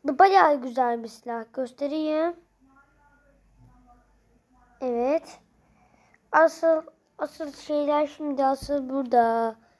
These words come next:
Bu. Arkadaşlar diyorsunuz bu normal kılıç diyorsunuz değil mi?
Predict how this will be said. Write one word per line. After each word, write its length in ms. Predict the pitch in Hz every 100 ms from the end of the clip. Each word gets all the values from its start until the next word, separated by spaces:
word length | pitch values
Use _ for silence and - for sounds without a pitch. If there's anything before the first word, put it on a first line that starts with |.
| _ _ _ _ _ _ _ _ _ -
Bu. 400 | 254 269 247 247 _ _ _ _ _ _ _ _ 277 _ _ _ _ _ -
Arkadaşlar 580 | 285 320 381 349 320
diyorsunuz 400 | 302 349 311 311
bu 140 | 302 330
normal 480 | 349 330 311 311 294 -
kılıç 360 | 311 320 -
diyorsunuz 500 | 294 262 254 247 254
değil 220 | 269 349 311
mi? 300 | 254 247